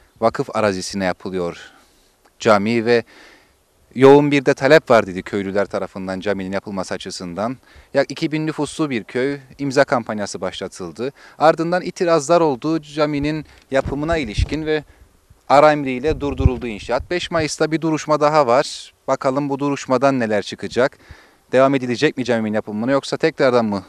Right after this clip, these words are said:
duraksayacak? Ve Vakıflar İdaresi de dün bir basın toplantısı yaptı ve basın toplantısında konuyla ilgili açıklamalarda bulundu. Ben hemen o açıklamalardan notlar sizlere aktarmak istiyorum. Ee, arazinin kilise arazisi olduğu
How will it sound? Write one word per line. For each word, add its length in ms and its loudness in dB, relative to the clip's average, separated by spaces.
duraksayacak? 640 0
Ve 140 6
Vakıflar 420 4
İdaresi 460 -2
de 160 -2
dün 180 -6
bir 100 -10
basın 240 -4
toplantısı 540 -8
yaptı 400 -4
ve 140 -2
basın 240 -2
toplantısında 880 -6
konuyla 420 -6
ilgili 260 -4
açıklamalarda 720 -4
bulundu. 300 -10
Ben 100 0
hemen 160 -4
o 40 -2
açıklamalardan 640 -2
notlar 280 -4
sizlere 240 -2
aktarmak 380 -6
istiyorum. 480 -4
Ee, 340 -2
arazinin 680 0
kilise 340 -8
arazisi 460 -4
olduğu 540 -6